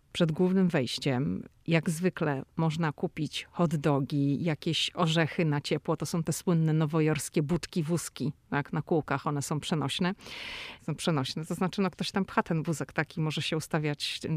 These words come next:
tam, gdzie chce. No i jak zwykle pieniądze zbierają ludzie z Salvation Army, czyli z Armii Zbawienia.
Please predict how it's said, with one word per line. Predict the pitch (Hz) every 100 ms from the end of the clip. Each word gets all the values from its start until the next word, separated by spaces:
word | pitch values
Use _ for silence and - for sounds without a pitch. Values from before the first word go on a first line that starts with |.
| -
tam, | - 160
gdzie | - 156
chce. | - 160 143 - - - - - -
No | 180 202
i | -
jak | 285 262
zwykle | 220 185 196 - 165 156 -
pieniądze | - 185 190 202 185
zbierają | 175 170 170 175 175 170
ludzie | 165 147 147 143 156 185 - - - -
z | -
Salvation | - 190 170 175 160 180
Army, | - 147 143 143 160
czyli | - 165
z | 151 -
Armii | 180 175 170
Zbawienia. | 151 160 156 156 139 139 151 196